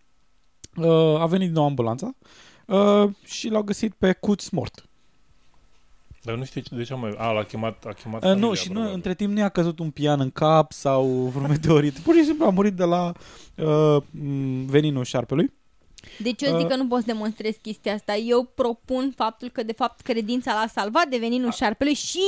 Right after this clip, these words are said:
Speaker 1: a, ia, i-
Speaker 2: S-a împiedicat
Speaker 3: și
Speaker 2: în
Speaker 3: nu,
Speaker 2: casă.
Speaker 3: nu, nu, nu. Și un păgân nenorocit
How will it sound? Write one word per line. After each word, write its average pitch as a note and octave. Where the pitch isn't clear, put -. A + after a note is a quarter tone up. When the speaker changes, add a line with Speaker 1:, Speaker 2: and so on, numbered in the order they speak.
Speaker 1:
a, C4+
ia, E3+
i- F#3
Speaker 2:
S-a E3+
împiedicat D#3
Speaker 3:
și -
Speaker 2:
în A#3
Speaker 3:
nu, C4+
Speaker 2:
casă. D#4
Speaker 3:
nu, A#3+
nu, C4+
nu. G3+
Și -
un C#4
păgân D4
nenorocit C#4